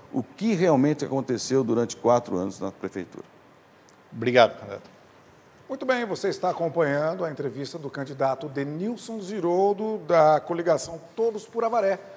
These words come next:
Speaker 3: Mais um tema aqui que estamos sorteando. Vamos falar sobre turismo.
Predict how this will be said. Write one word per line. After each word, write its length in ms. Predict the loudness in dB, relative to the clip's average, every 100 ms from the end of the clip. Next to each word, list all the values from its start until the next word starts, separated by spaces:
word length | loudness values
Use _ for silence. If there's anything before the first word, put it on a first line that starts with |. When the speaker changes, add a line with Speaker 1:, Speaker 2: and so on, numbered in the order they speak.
| -20 -20 _
Speaker 3:
Mais 440 | -2 2 2 0 -2
um 140 | -4
tema 400 | -2 0 0 -2
aqui 300 | -4 -6 -6
que 100 | -8
estamos 1120 | -16 -2 0 0 -4 -4 -4 -4 -4 -6 -8 -14 -20 -20 -20 -14
sorteando. 1080 | 0 4 4 6 6 8 4 0 -2 -4 -4
Vamos 320 | -4 -2 -4
falar 400 | -2 0 0 -4
sobre 560 | -12 0 2 4 0 -6
turismo. 1000 | -10 -12 -6 -4 -2 -2 -2 -4 -8 -10